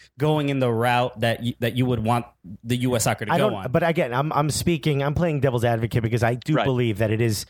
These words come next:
Speaker 2: it is a worst case scenario if we miss it. But the question does kind of,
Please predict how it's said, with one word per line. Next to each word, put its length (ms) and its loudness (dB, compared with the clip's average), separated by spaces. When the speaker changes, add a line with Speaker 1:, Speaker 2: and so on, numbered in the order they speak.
Speaker 2:
it 160 -2
is 420 0
a 60 4
worst 300 2
case 180 -2
scenario 200 2
if 100 -2
we 60 2
miss 220 0
it. 160 -4
But 140 -2
the 40 -2
question 680 -2
does 240 0
kind 460 -2
of, 360 0